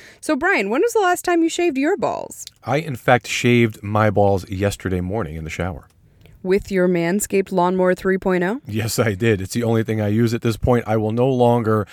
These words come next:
Speaker 2: succumb to cutting myself and cutting the boys with a regular razor. There's just no point. It's so easy to use the three point oh.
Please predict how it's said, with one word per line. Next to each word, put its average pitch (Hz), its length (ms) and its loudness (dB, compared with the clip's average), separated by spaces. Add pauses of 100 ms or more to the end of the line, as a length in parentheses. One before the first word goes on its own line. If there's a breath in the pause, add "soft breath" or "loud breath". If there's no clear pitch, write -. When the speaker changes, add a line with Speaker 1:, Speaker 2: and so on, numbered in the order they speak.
(300 loud breath)
Speaker 2:
succumb 117 520 0
to 104 340 0 (140)
cutting 123 320 0
myself 101 560 0
and 90 100 -6
cutting 110 280 -2
the 98 60 -2
boys 92 460 0 (240 loud breath)
with 101 160 -2
a 110 60 2
regular 117 360 2
razor. 120 300 2
There's 87 140 -4
just 98 160 -6
no 104 160 -2
point. 107 340 -2
It's - 80 -14
so 135 320 2
easy 120 360 0
to - 120 -6
use 110 240 0
the - 80 -8
three 123 220 0
point 120 260 2
oh. 139 220 2